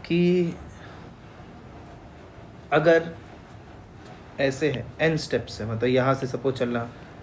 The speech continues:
कुछ start करता है, ऐसे steps है, ऐसे, ठीक है? तो ये बोलना चाह रहा है कि इसका length L होता है, इसका length H होता है,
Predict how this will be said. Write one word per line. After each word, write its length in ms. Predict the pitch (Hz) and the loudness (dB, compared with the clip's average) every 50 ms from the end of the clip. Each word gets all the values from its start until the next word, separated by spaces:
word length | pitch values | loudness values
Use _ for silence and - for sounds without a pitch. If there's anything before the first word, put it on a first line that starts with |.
| - - - | -18 -12 -6
कुछ 120 | - 127 - | -6 -6 -6
start 320 | - - - 120 120 117 | -4 -2 2 2 2 2
करता 240 | - 113 107 113 - | 0 -4 -4 -4 -6
है, 180 | - - 120 120 | -6 -4 -6 -6
ऐसे 200 | 120 - 120 113 | -4 -4 -4 -4
steps 400 | - - - - - - - - | -4 -6 -8 -8 -8 -10 -12 -14
है, 80 | - - - - - - - - - - - - - - - - - - - - - - - - - - - - - - - - - - - - - - - - - - - - - - - - - - - - - - - - - - - - - - - - - - - - - - - - - | -14 -14 -16 -18 -18 -20 -18 -18 -18 -16 -16 -16 -16 -16 -16 -16 -16 -16 -18 -18 -18 -18 -18 -18 -18 -18 -18 -18 -18 -18 -18 -18 -18 -18 -18 -18 -18 -18 -18 -18 -18 -18 -18 -18 -18 -18 -18 -18 -18 -18 -18 -18 -18 -18 -18 -18 -18 -18 -18 -18 -18 -18 -18 -16 -16 -16 -18 -18 -18 -18 -18 -16 -12
ऐसे, 320 | 123 120 113 - - - - - - - - - - - - - - - - - - - - - - - - - - - - - - - - - - - - | -10 -10 -10 -10 -12 -14 -14 -14 -14 -16 -18 -18 -18 -18 -18 -18 -18 -18 -18 -18 -18 -18 -18 -18 -18 -18 -18 -18 -18 -18 -18 -18 -16 -16 -16 -16 -16 -12 -6
ठीक 140 | - 123 123 | -6 -4 -2
है? 120 | 170 180 - - - - - - - - - - - - | -2 -4 -4 -6 -14 -16 -16 -18 -18 -18 -18 -16 -10 -6
तो 80 | 135 | -4
ये 200 | 135 131 156 175 | 0 4 6 6
बोलना 300 | 180 165 156 147 143 139 | 8 8 8 6 6 6
चाह 180 | 139 - 143 127 | 6 6 6 6
रहा 100 | 123 127 | 6 6
है 100 | 131 135 | 6 4
कि 160 | 131 - 139 - - | 2 0 -4 -4 -4
इसका 320 | - - - - - 165 156 | -8 -8 -6 0 4 4 6
length 360 | 151 151 156 151 - - - | 6 6 4 2 -4 -2 0
L 160 | 139 143 151 | 2 2 2
होता 280 | 143 147 135 135 - 139 | 2 0 0 0 0 -2
है, 180 | 143 160 180 - - - - - - - - - - - | -2 -2 -6 -10 -14 -18 -20 -20 -20 -18 -18 -14 -10 -10
इसका 280 | 135 - - - 151 | -8 -4 2 4 6
length 440 | 147 139 135 131 131 - - - - | 6 6 4 2 0 -4 -6 -2 0
H 220 | 147 147 147 - - | 0 2 0 0 -2
होता 220 | 147 139 - 139 | -2 0 2 0
है, 180 | 139 147 160 | 0 0 -2